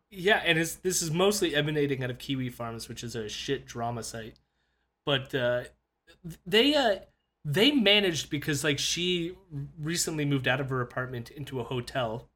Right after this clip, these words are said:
to, uh, be, as a temporary stay before eventually moving on to, uh, a new place. And she took a picture of her playing with her cat on the hotel bed, and Kiwi Farms was able to, like,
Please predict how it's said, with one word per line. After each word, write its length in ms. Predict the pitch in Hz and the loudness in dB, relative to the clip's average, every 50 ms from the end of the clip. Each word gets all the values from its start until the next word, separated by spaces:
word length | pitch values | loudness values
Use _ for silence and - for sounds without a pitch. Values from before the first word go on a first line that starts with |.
| _ - | _ -8
to, 380 | - 131 120 110 110 117 120 _ - | -6 -6 -4 -6 -8 -10 -14 _ -12
uh, 80 | 135 127 127 - - | -12 -12 -12 -8 0
be, 240 | - 143 131 131 - - - - - - - | 0 0 0 0 -4 -12 -16 -16 -12 -2 0
as 160 | 156 151 135 | 2 2 2
a 60 | 156 | 0
temporary 540 | 143 - 170 170 156 - 170 160 156 151 143 | 0 2 2 2 2 2 0 2 4 4 4
stay 300 | 143 - - 156 147 143 | 2 0 2 4 4 4
before 540 | 143 143 135 127 - 139 131 127 123 123 123 | 4 2 -2 -4 -4 -4 -2 0 0 -2 -2
eventually 500 | 120 131 123 123 123 120 - - 135 120 | -4 -4 -2 -2 -2 -2 -2 -4 -6 -4
moving 300 | 117 117 113 123 120 113 | -4 -4 -4 -4 -4 -2
on 220 | 113 113 113 113 | 0 0 -2 -2
to, 300 | 117 - 127 117 107 104 | -6 -6 -8 -6 -6 -6
uh, 200 | 101 98 98 95 - _ _ _ _ _ _ - | -8 -10 -12 -14 -16 _ _ _ _ _ _ -2
a 80 | 123 | 0
new 200 | 127 127 131 127 | 2 2 2 0
place. 540 | 123 - - 139 131 110 104 - - - - _ _ _ _ _ _ _ _ - | 0 -2 -2 -2 -2 -2 -4 -6 -10 -12 -12 _ _ _ _ _ _ _ _ -2
And 440 | 165 147 143 143 143 139 139 - - | 2 2 4 4 4 2 0 -2 -2
she 180 | - - 170 135 | -2 -2 -2 -4
took 300 | - - 233 226 - - | -4 -4 -4 -4 -2 -4
a 40 | |
picture 580 | - - - 175 175 - - - 151 135 123 120 | -6 -2 -2 -2 -2 -2 -4 -4 -4 -2 -4 -4
of 220 | - 131 123 123 | -4 -6 -8 -6
her 180 | - - 147 135 | -4 -4 -4 -4
playing 340 | 127 - - 135 139 143 139 | -4 -6 -6 -4 -4 -2 -2
with 140 | 135 127 135 | -4 -6 -6
her 160 | - 123 113 | -8 -10 -10
cat 360 | - - - 127 113 113 - | -8 -4 -4 -4 -4 -4 -8
on 140 | 131 143 120 | -10 -10 -10
the 80 | 110 | -10
hotel 440 | - - 123 120 - - 131 127 123 | -8 -8 -8 -8 -6 -6 -4 -4 -2
bed, 300 | 113 113 107 101 101 - _ _ - - - - _ - | -2 -4 -6 -6 -8 -10 _ _ -20 -20 -20 -20 _ 0
and 240 | 143 139 143 139 139 | 2 2 2 2 0
Kiwi 320 | - - 214 220 214 208 | 0 2 2 4 4 4
Farms 340 | - - 170 165 160 151 - | 2 2 2 2 2 0 -2
was 160 | 147 131 139 - - | -4 -4 -6 -6 0
able 300 | 139 143 143 143 143 139 | 0 0 2 2 0 -2
to, 140 | 143 - 143 | -2 -4 -6
like, 480 | 135 123 120 117 117 117 117 117 - | -4 0 0 2 2 2 0 -2 -6